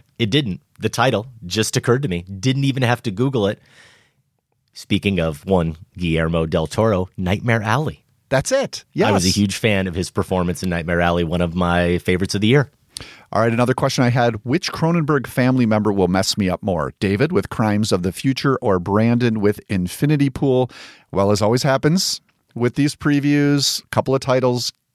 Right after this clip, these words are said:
Speaker 2: end up getting pushed back, and indeed, Brandon Cronenberg's Infinity Pool, that stars Mia Goth, it just debuted at Sundance last weekend. So it's gonna eventually go into limited release,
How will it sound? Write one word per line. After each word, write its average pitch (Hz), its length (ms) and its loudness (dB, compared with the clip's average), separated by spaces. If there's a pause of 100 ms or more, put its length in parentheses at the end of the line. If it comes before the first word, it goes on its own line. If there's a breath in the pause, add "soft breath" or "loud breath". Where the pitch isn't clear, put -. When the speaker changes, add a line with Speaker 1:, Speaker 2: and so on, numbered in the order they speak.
(120)
Speaker 2:
end 107 160 2
up 117 140 -2
getting 131 180 2
pushed - 300 -4
back, 110 360 0 (100)
and 123 440 0
indeed, 117 640 0 (380 loud breath)
Brandon 110 320 2
Cronenberg's 110 480 0
Infinity 101 420 0
Pool, 101 380 0
that 90 180 -2
stars 92 280 -2
Mia 85 160 -6
Goth, 117 340 2 (380 loud breath)
it 113 120 0
just 123 220 2
debuted 107 300 4
at 98 100 2
Sundance 87 480 0
last 85 320 -2
weekend. 78 460 -6
So 90 320 2
it's 85 160 -2
gonna 95 200 0
eventually 131 360 0
go 131 80 2
into 127 160 0
limited 120 400 0
release, 107 500 2